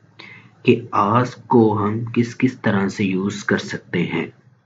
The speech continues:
तो अगर अभी तक आपने हमारा channel subscribe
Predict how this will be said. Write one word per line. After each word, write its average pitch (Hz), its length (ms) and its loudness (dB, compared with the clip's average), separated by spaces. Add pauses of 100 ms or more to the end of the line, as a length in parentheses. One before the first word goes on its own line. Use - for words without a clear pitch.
(600)
तो - 120 -8
अगर 131 160 6
अभी 123 180 4
तक 123 260 2
आपने 107 320 0
हमारा 101 240 2
channel 90 320 -4
subscribe 87 580 -4